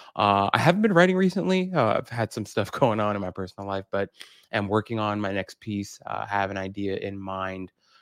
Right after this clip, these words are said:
Just need to get that going again, you know, get the fingers working again. Um, but, uh, yeah, that's where you can find me.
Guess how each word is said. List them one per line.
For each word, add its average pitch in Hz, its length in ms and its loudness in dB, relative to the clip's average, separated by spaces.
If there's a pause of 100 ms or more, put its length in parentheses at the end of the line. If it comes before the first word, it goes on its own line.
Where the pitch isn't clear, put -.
(100)
Just 92 120 -8
need 95 140 -6
to 92 140 -4
get 92 260 -2
that 90 240 -2
going 90 560 -4
again, 98 500 -2 (540)
you 107 80 -2
know, 95 80 -2
get 98 220 -6
the 107 60 -12
fingers 95 360 -6
working 98 300 -2
again. 107 380 2 (420)
Um, 92 640 2
but, 98 200 4
uh, 95 520 2
yeah, 104 320 2 (280)
that's 95 240 0
where 98 120 4
you 101 100 0
can 107 140 -2
find 107 200 0
me. 120 160 -8